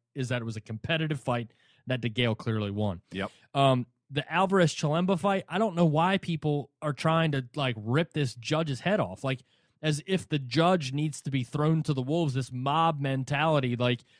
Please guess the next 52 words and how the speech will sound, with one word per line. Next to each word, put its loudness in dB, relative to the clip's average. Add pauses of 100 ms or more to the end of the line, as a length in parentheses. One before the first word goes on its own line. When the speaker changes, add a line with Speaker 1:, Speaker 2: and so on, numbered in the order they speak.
(200)
Speaker 1:
you 2
know, 6
if -2
you, -2
if -8
you -2
say 2
something 0
that, 0 (340)
you 2
know, 2
that -6
upsets -2
these -4
super 0
sensitive -2
Twitter 0
types -2
that -4
they, -4
you -2
know, -2
they -4
game, -2
like, -4
it's -8
mob 2
rule, 4 (340)
and 0
they 2
all, 6
like, -4
come 0
marching 2
in 2
with 0
their -4
pitchforks 0
and 0
their -2
torches, 0
and -2
they're -2
like, -4
"Off 4
with 0
his -6
head," 2 (340)
and 0
they 4
just 0
wanna, 4